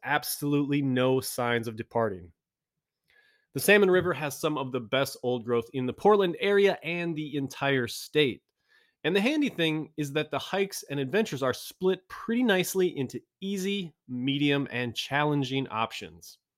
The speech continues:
And each one is worth exploring for a different reason. But before we get into the specifics of each option, which we'll break down in this podcast,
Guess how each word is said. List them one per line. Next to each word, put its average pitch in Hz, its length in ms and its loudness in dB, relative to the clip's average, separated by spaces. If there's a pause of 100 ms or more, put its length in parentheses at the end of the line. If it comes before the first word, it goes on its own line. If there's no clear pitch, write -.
(420)
And 139 140 -2
each 190 240 -4
one 208 320 6
is 143 200 -2
worth 139 220 0
exploring 135 720 -2 (100)
for 117 180 -8
a 110 60 -6
different 117 440 -6
reason. 104 420 -8 (600)
But 156 120 2
before 247 260 8
we 254 100 6
get 202 160 6
into 180 200 4
the 180 80 6
specifics 156 640 2
of 131 100 -2
each 147 200 0
option, 135 420 6 (160)
which 120 300 -8
we'll 120 140 -2
break 120 360 0
down 127 240 2
in 120 160 -2
this 123 160 -2
podcast, 113 640 0